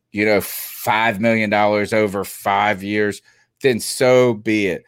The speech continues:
Stephen Weatherly, see you later. Um, who else? You know, and, and, and at the end of the day, wouldn't you say if you had the choice between Taylor Moton and Robbie Anderson,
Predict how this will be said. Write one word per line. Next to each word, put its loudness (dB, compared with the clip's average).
Stephen -2
Weatherly, 2
see -2
you 2
later. -2
Um, 2
who 0
else? 4
You -6
know, 2
and, -8
and, -6
and -8
at -2
the -8
end -4
of -2
the -2
day, 0
wouldn't -6
you -10
say 0
if -4
you -2
had 0
the -10
choice -6
between -10
Taylor -2
Moton -4
and -8
Robbie -6
Anderson, -10